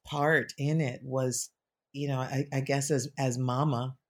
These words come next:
as mama of the ship was, was,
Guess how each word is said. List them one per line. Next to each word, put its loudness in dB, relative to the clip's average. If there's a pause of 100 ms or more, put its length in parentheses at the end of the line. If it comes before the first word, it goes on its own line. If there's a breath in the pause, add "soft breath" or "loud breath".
(800)
as 0
mama 4
of -2
the 0
ship 0
was, 0
was, -2